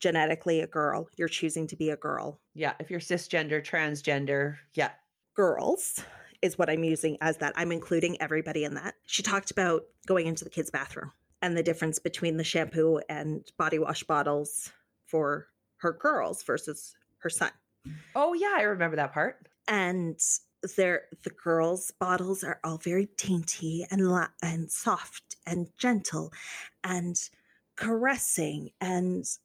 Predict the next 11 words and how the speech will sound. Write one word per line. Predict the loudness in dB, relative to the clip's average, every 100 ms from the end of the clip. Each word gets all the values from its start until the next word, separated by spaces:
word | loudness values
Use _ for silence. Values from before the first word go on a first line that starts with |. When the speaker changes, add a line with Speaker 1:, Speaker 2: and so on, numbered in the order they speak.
| _ -4
Speaker 1:
whereas | 2 2 4 2 -2
the, | -6 -12 -8
the | -2 -2
boys | 2 4 4 2 -2
are | -4 -2 -2 _ _
two | -2 0 0
times | 0 2 2 2
larger, | 2 4 4 2 -2
two | 0 0 2
times | 0 0 0 0
stronger, | 0 4 4 4 4 2 0